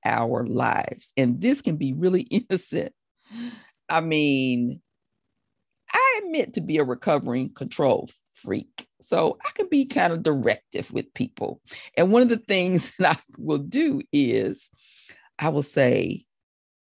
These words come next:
"You really must have this dessert. You really should try this dessert."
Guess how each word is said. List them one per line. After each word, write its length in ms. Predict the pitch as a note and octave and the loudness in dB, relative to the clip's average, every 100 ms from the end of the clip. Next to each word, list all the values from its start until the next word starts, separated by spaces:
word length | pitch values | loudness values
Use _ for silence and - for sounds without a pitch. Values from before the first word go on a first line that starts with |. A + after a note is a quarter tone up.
| _ _ _ _ | _ _ _ _
"You 140 | D4 | 0
really 540 | G3+ D#3+ D#3+ A#2+ A#2+ - _ _ _ _ _ | 2 2 4 2 -2 -6 _ _ _ _ _
must 540 | B2 C3+ F#3 F#3 - | 0 2 2 0 -6
have 300 | - B2+ B2 | -2 0 0
this 160 | A#2 - | -2 -6
dessert. 460 | - - D#2+ - - _ - | -8 -8 -6 -8 -12 _ -2
You 140 | B2+ | -2
really 360 | C3 A3+ G#3+ D3+ | 2 4 4 2
should 640 | - - - D4+ F#3 - _ | -2 -6 2 4 4 2 _
try 280 | - - D2+ | -2 0 2
this 200 | - - | -2 -6
dessert." 480 | - C#3+ G3 - | -4 -2 0 -2